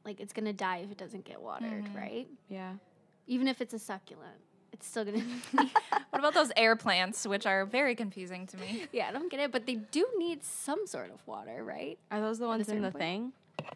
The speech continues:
Speaker 3: Are they, like,
Speaker 2: You'll
Speaker 3: in
Speaker 2: have
Speaker 3: a
Speaker 2: to be more specific.
Speaker 3: They're in, like, a <laughs> glass case of emotion. And you have to water them, right? Is that n-, I don't know what an air plant is.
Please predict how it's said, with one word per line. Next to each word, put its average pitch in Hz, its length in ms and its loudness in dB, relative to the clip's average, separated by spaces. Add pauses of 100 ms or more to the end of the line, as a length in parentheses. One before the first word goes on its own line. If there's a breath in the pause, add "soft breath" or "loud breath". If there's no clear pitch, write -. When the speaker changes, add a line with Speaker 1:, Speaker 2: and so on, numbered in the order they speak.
(260)
Speaker 3:
Are 202 80 -8
they, 202 140 0
like, 208 180 -2
Speaker 2:
You'll 202 100 -2
Speaker 3:
in 208 60 2
Speaker 2:
have 196 140 2
Speaker 3:
a - 20 -2
Speaker 2:
to 202 80 -2
be 190 140 -6
more 185 180 -2
specific. - 800 -14
Speaker 3:
They're 240 160 4
in, 294 300 8
like, 294 240 4
a 254 320 6
<laughs> 214 40 -4
glass 208 800 4 (340 loud breath)
case 226 280 -6
of 202 100 -6
emotion. 202 760 -6
And 269 80 6
you 302 60 8
have 339 80 0
to 302 80 2
water 247 280 8
them, 220 220 2
right? 226 260 2
Is 214 140 -4
that 190 120 0
n-, 98 100 -4 (160)
I 202 100 0
don't 180 80 -2
know 165 80 -2
what 156 80 -4
an 147 80 -8
air 165 140 -6
plant - 280 -12
is. - 160 -10